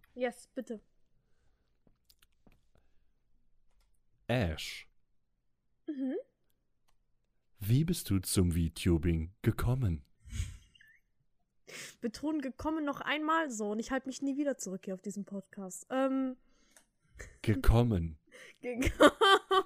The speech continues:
Speaker 1: Äh, ich, ähm,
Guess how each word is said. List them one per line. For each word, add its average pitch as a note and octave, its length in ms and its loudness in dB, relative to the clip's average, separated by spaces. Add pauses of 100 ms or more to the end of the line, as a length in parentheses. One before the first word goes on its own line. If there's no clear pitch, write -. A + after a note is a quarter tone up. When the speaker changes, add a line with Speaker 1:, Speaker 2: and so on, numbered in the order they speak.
(520)
Speaker 1:
Äh, - 1200 4
ich, - 140 -2
ähm, - 2000 -6